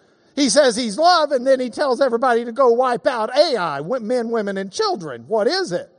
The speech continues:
Yeah, it's, it's, it's got, so we're morphing this class from the greatness of God,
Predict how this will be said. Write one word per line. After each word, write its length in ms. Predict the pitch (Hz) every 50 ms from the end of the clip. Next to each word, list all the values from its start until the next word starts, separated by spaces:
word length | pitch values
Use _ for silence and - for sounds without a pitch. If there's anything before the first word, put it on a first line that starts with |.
| _ _ _ _ _ _ _ _ _ _ _ _ _ _ _ _ _ _ _ _ _ _ _ _ _ _ _ _
Yeah, 140 | 196 247 254
it's, 260 | 254 262 247 214 -
it's, 260 | 269 254 226 220 -
it's 280 | 262 262 220 208 - -
got, 360 | _ 294 285 277 262 240 - _ - - - - - _
so 400 | - - 262 269 240 226 - - _ _ _ _ _ _ _ _ _ _ _ _ _ _ _ _ _ _ _ _ _
we're 360 | 160 170 214 339 392 359 311
morphing 840 | 240 214 208 220 269 311 294 269 214 - - 202 180 143 147 156
this 200 | 151 196 196 -
class 540 | - - - 233 220 190 151 127 - - -
from 220 | - - 214 214 202
the 80 | 208
greatness 580 | 175 165 226 254 285 277 233 214 226 214 - -
of 160 | 220 160 143
God, 520 | - 220 196 180 151 135 147 190 220 196